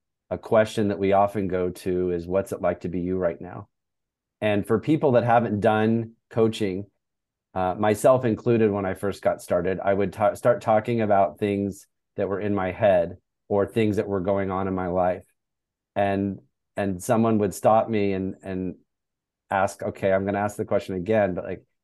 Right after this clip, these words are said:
how does it feel to be you?" And, and giving people the spaciousness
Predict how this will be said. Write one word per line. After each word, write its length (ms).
how 120
does 180
it 160
feel 380
to 140
be 180
you?" 320
And, 300
and 200
giving 400
people 720
the 140
spaciousness 1080